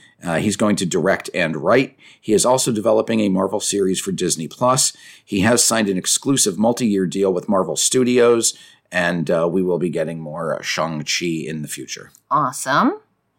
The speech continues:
Speaker 2: Universal Orlando Resort is host-, be-, hosting a Facebook Live with the Grinch that's exclusive for, uh, pass holders.
Speaker 1: That's right. If you're an annual pass holder, uh, they had a live stream for you on the seventh, which is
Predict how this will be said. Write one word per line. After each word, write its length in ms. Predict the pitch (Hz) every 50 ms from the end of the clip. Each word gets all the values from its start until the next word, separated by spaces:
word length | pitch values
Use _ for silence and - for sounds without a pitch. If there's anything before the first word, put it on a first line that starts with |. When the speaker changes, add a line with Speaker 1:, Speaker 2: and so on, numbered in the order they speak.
| _ _ _ - - _ - - - _ _ _
Speaker 2:
Universal 800 | - 208 247 262 277 269 254 269 285 277 - 294 269 269 262 -
Orlando 500 | - 247 240 240 247 254 262 269 294 294
Resort 360 | 277 277 254 247 254 254 226
is 100 | 233 -
host-, 260 | - 254 240 240 -
be-, 160 | - 240 - -
hosting 400 | 220 226 247 247 247 - 247 240
a 140 | - 208 226
Facebook 580 | 214 - - 233 233 233 - - _ 240 240 240 - 175 175
Live 460 | 202 208 240 269 254 240 240 254 247
with 180 | 226 208 214 -
the 60 | -
Grinch 580 | 165 170 180 226 294 330 269 285 - - - - - - _ _
that's 340 | - 208 208 208 - - - -
exclusive 580 | 214 - - - - 247 240 240 262 254 233
for, 640 | - - - 240 233 233 226 233 233 233 - - _ _ _
uh, 260 | - 202 208 214 208
pass 260 | 208 - - - - -
holders. 420 | 180 147 113 76 - - - - _
Speaker 1:
That's 240 | - 107 107 - -
right. 180 | 110 135 160 135
If 100 | - -
you're 220 | 113 107 107 104
an 80 | 104 98
annual 380 | 98 107 104 101 107 95 -
pass 300 | - - 104 101 117 -
holder, 420 | - 117 120 123 135 156 175 190 - - - - _ _ _
uh, 400 | 92 95 92 95 95 92 90 87 65 - - _ _ _ _ _ _ _
they 360 | - - - 92 87 90 101 92
had 180 | - 101 113
a 40 | 127
live 280 | 117 117 113 143 165 -
stream 240 | - - 104 90
for 260 | 78 - - 92 85 82
you 240 | 82 78 78 73 -
on 260 | - 82 90 90 92
the 80 | 95 92
seventh, 560 | - - 113 127 113 101 - - - - - _
which 220 | - 80 73 -
is 280 | 87 87 78 - -